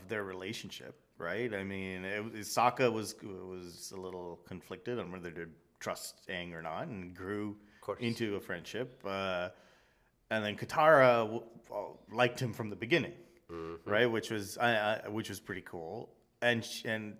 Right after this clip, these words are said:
Speaker 1: he was his support through the whole, through whole book one, right? Like, and then one thing we talked off the air is the introduction of a great, uh, antagonist, Zuko,
Speaker 2: Yeah.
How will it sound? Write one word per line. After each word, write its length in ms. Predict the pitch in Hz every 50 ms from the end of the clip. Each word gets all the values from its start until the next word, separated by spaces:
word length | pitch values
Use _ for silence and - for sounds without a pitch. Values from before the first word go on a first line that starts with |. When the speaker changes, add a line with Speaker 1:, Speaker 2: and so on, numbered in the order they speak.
| _ _ -
Speaker 1:
he 120 | - 120
was 160 | 110 110 107 -
his 100 | 117 -
support 600 | - - - - - - 107 107 104 101 101 -
through 120 | - 98 92
the 80 | 92
whole, 220 | 92 92 85 82 - - _ -
through 140 | 90 85
whole 180 | 76 82 87 85
book 260 | 82 - 87 85 - -
one, 420 | 120 120 117 113 110 107 104 95
right? 200 | 87 92 104 107 - - - - -
Like, 180 | - 90 87 - _ _ - _ _ _ -
and 160 | 92 92 92 95
then 300 | 95 95 95 92 90 90 - - _ _ _ _ _ _ _ _ _ _ _ _ _ _ - -
one 120 | 104 120
thing 100 | 123 127
we 100 | 117 110
talked 260 | 110 - 110 104 - 98
off 180 | 95 90 -
the 100 | - - 104
air 360 | 113 123 113 98 90 87 90
is 440 | 92 92 90 87 87 87 85 - - _ _ _ _ _ _ _ _ _ -
the 100 | - 110
introduction 440 | 110 101 - 98 110 101 - - 101
of 120 | 92 82 92
a 20 |
great, 340 | 76 - 92 90 85 85 - - - - -
uh, 240 | 82 76 67 58 50 - -
antagonist, 600 | 80 - - - 131 160 135 113 104 92 85 - -
Zuko, 460 | 95 101 139 151 - - - - - - _ _ _ _ -
Speaker 2:
Yeah. 360 | 85 82 78 76 76 76 73